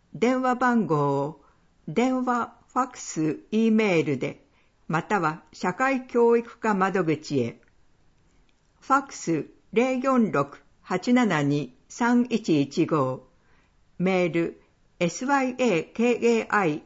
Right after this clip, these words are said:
ケーワイオーユーアイケーユーアットマークシーアイティーワイドットゼットユーエスエイチアイドットエルジードットジェーピー。手話通訳、要約筆記は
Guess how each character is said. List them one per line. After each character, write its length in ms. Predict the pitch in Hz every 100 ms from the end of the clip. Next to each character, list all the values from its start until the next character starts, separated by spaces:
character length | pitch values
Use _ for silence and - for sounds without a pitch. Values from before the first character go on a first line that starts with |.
| _
ケ 260 | 240 240 240
ー 20 |
ワ 200 | 233 233
イ 100 | 226
オ 300 | - 214 185
ー 20 |
ユ 260 | 185 196 190
ー 60 | 190
ア 120 | 185
イ 140 | 143
ケ 220 | - 180
ー 20 | 170
ユ 460 | 165 165 139 139 - _
ー 60 | 156
ア 40 |
ッ 100 | 151 -
ト 120 | 196
マ 180 | 175 135
ー 60 |
ク 160 | - - _ _ _ _
シ 320 | - 254 269
ー 40 | -
ア 120 | 247
イ 120 | 247
テ 120 | 247
ィ 100 | 254 240
ー 40 |
ワ 200 | 226 226
イ 100 | 156
ド 120 | 156
ッ 60 | 151 -
ト 220 | - 147 - _ 151
ゼ 160 | 277
ッ 160 | 269 -
ト 100 | 262
ユ 300 | 262 269 254
ー 120 | 247
エ 60 | 240
ス 180 | 247 254
エ 100 | 233
イ 80 | 240
チ 140 | 247
ア 100 | 214
イ 100 | 160
ド 100 | 156
ッ 80 | 139 -
ト 220 | - 156 - _
エ 100 | 185
ル 140 | 226 254
ジ 140 | 262
ー 180 | 247 175
ド 100 | 147
ッ 40 |
ト 380 | 143 - 151 143 147
ジ 140 | 190
ェ 100 | 170
ー 100 | 156
ピ 100 | - 151 127 -
ー。 40 | _ _ _ _ _ _ _ _ _ _ _ -
手 120 | - 226
話 160 | 269
通 160 | 269 294
訳、 640 | 277 180 151 - 160 151 -
要 240 | 190 226
約 280 | 233 226 226
筆 180 | 220 214
記 260 | - - 151
は 240 | 151